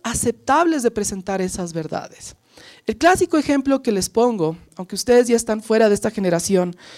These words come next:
si alguna vez vieron Friends, la serie, y que ahora siguen dando en reruns, ¿verdad? Ya. En Friends, si se ponen a pensar, todo el mundo se acostó con todo el mundo.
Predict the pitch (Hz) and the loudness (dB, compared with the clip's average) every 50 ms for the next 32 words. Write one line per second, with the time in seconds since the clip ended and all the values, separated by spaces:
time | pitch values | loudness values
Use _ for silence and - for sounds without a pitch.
0 | - - - - - - 294 320 359 392 392 370 302 269 285 277 254 240 240 - | -20 -20 -18 -8 -2 0 2 2 2 4 2 2 4 4 4 4 4 0 0 2
1 | 240 247 240 214 170 147 - - 180 165 170 - 202 202 208 - 151 143 143 - | 4 4 4 4 2 -2 -6 -6 -6 -6 -4 -2 -2 -2 -2 -2 -4 -6 -8 -8
2 | _ - 190 185 233 226 233 226 220 - 233 226 220 208 208 214 208 196 180 170 | _ -10 -4 0 2 2 2 2 2 0 -2 2 4 4 4 4 2 0 0 2
3 | 202 208 196 156 139 131 131 - - 160 170 190 208 233 214 - _ _ _ _ | 2 2 4 2 0 -2 -4 -6 -6 -4 0 0 0 -2 -2 -8 _ _ _ _
4 | _ _ _ _ _ _ _ _ _ _ _ _ _ _ - 160 - - - _ | _ _ _ _ _ _ _ _ _ _ _ _ _ _ -2 -2 -2 -4 -10 _
5 | _ _ _ _ _ _ _ _ _ _ _ _ _ _ _ _ 262 277 - 370 | _ _ _ _ _ _ _ _ _ _ _ _ _ _ _ _ -6 -4 0 0
6 | 392 403 415 359 - - - _ - - - 294 285 - 262 _ 370 427 453 440 | 0 2 0 -2 -4 -6 -10 _ -12 -10 -8 -6 -6 -8 -6 _ -4 -2 0 2
7 | 415 359 - - 233 226 220 - 339 359 339 262 - _ _ - 381 403 392 370 | 2 2 4 2 0 0 0 0 2 2 2 0 -2 _ _ -2 0 0 0 2
8 | 392 392 370 - 339 330 - 302 269 - 339 349 349 320 285 - - 320 320 311 | 2 2 2 2 0 -2 -2 -6 -2 0 -2 -2 0 -2 -4 -2 0 0 0 2
9 | 302 302 339 359 359 311 269 180 135 143 175 | 0 0 0 0 0 0 0 -2 -2 -4 -12